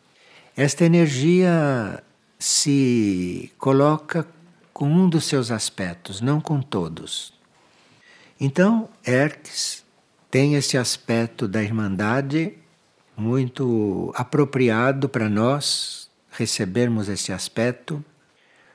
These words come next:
porque fraternidade para nós é mais simples, mas irmandade nós arriscamos não compreender. Pensamos que é a mesma coisa, mas não é. Então, a fraternidade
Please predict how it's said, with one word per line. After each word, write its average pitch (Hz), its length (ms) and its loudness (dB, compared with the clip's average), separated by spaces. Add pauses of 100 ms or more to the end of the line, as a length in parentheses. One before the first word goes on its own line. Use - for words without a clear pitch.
(260)
porque 131 300 -2
fraternidade 160 920 0
para 104 220 -6
nós 131 260 0
é 151 60 0
mais 139 300 -2
simples, 139 500 -2
mas 117 280 -2
irmandade 131 1000 0 (280)
nós 127 240 2
arriscamos 143 760 0
não 143 200 0
compreender. 135 680 -2 (400)
Pensamos 143 420 0
que - 100 -4
é 135 40 2
a 127 40 0
mesma 127 340 0
coisa, 107 340 -2
mas 131 180 0
não 139 200 0
é. 85 160 -6 (1400)
Então, 131 920 4 (560)
a 139 80 -4
fraternidade 139 1200 0